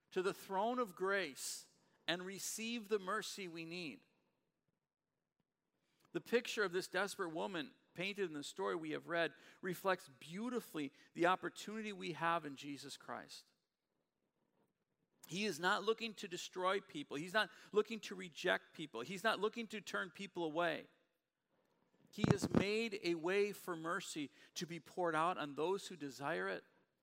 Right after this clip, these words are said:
and those who seek it. It doesn't matter what you have done. You have the opportunity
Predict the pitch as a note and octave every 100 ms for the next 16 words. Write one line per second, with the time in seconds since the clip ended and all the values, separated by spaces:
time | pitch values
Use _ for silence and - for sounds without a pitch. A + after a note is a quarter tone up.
0 | _ _ _ _ _ _ _ _ C3+ C3+
1 | D3 - D3 - D3+ - - _ _ _
2 | _ _ _ _ _ _ _ _ _ _
3 | _ _ _ _ _ _ _ _ _ _
4 | _ _ _ _ _ _ - F3+ F3 -
5 | D3 D#3 E3+ D#3 B2 A#2 A#2+ A#2 G#2 G#2
6 | - _ _ _ _ _ _ _ _ _
7 | _ _ _ _ _ _ _ B2+ D3+ C#3+
8 | D3 D#3 C3+ - E3 E3+ E3